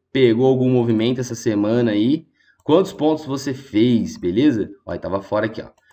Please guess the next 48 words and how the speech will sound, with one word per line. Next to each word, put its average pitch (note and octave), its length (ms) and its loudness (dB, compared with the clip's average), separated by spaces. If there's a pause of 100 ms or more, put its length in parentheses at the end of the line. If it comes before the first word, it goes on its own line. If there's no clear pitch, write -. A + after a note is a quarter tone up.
(360)
Então G2 160 -6
aqui G2+ 180 -6
já B2+ 120 -2
daria C#3+ 340 4
uns D3 180 2
dois D3+ 220 4
níveis D#3 400 6 (200)
aí, D3 240 4
ó, F2+ 260 -2
beleza? A2 600 -2 (160)
Dois B2+ 260 -2
níveis D3+ 280 0
e D#3 40 2
um D3+ 60 -2
pouquinho B2+ 460 -2
aqui, G#2 240 -2
ó, F2+ 100 0
que - 100 -10
a G2 40 -10
gente G2+ 200 -8
entrou A2 280 -4
num G#2+ 120 -2
cinquenta A2+ 600 -4
desse, F#2+ 400 -4
né? F#2+ 220 -6 (360)
Então - 180 -2
deixa E3+ 220 2
o - 20 0
meu D#3+ 120 2
alerta D3+ 440 4
ali, D3+ 280 4
ó, D3+ 60 4
ajuda C3+ 340 -4
demais, C3 480 0
né? D#3 180 -2 (320)
Pra G#2 140 -4
saber A2 320 0
a A#2 60 4
hora A2+ 80 4
que A2 100 -10
vem A#2 120 -2
pegar A2+ 280 0
nas A2 160 -4
minhas A2 180 -2
regiões A2 420 -2
aí, A#2+ 220 -2
beleza? C3+ 480 0 (400)
Então, F3+ 480 0